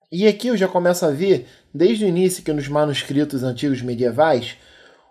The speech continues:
um item pra separar o início de capítulo, uma nova seção ou algo do tipo.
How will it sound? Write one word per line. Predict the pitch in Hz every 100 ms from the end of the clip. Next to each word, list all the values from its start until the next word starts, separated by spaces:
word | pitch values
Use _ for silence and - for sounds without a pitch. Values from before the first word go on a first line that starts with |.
| -
um | 180 196
item | 185 214 175 156
pra | 165 165
separar | - 190 196 180 165 170 185
o | 185
início | 170 175 175
de | 165
capítulo, | 175 180 180 156 139 127 123 123
uma | 135 131
nova | 139 151
seção | 151 143 - - 143 165
ou | 175 165
algo | 165 165
do | 175
tipo. | 202 139 123